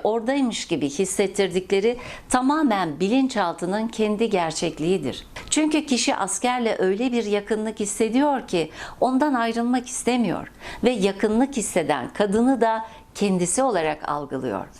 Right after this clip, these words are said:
Bu kayıt bilinçaltı hafızada var ve bugünkü sıkıntılarının kaynağını oluşturuyor.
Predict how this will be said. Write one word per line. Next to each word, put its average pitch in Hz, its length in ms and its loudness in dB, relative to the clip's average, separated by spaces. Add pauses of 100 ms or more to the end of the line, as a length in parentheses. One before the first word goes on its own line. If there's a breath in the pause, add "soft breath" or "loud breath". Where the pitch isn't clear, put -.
(260 loud breath)
Bu 233 160 4
kayıt 220 400 0
bilinçaltı 202 680 0
hafızada 190 840 -2
var 247 360 -4 (260 loud breath)
ve 208 340 0
bugünkü 226 500 0
sıkıntılarının 214 1200 0
kaynağını 240 600 2
oluşturuyor. 131 760 -4